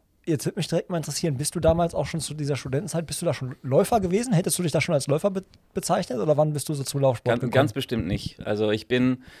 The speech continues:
Speaker 2: ich bin so der typische Typ, der halt dachte, er würde der nächste Michael Jordan oder Magic Johnson, was eigentlich mein Vorbild war, äh, werden. Äh, aber ich war im Basketball,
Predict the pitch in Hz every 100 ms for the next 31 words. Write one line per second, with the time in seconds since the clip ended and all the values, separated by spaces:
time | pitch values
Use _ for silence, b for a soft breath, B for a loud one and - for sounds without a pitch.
0 | B B B - 135 143 123 120 160 165
1 | 143 - 131 120 143 139 135 123 117 110
2 | - 80 107 117 113 110 110 117 - 110
3 | 110 113 110 113 127 151 143 117 110 113
4 | 113 101 107 139 147 135 127 - 117 113
5 | 120 113 117 - 123 123 127 127 120 117
6 | 120 131 B B B B - 123 117 120
7 | 123 143 180 - b b b _ - 107
8 | 110 110 107 107 - 67 76 113 110 120
9 | 123 131 131 127 113 104 104 - - 143
10 | 139 139